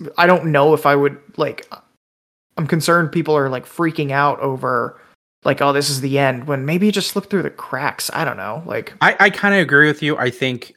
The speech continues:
Speaker 2: like I said, I think some artists decided that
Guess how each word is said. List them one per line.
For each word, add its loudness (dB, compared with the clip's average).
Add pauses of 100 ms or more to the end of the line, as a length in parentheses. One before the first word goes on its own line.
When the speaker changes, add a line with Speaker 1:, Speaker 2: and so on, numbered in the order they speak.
Speaker 2:
like 2
I 6
said, 0
I 0
think 0
some 2
artists 0 (680)
decided 2 (240)
that 0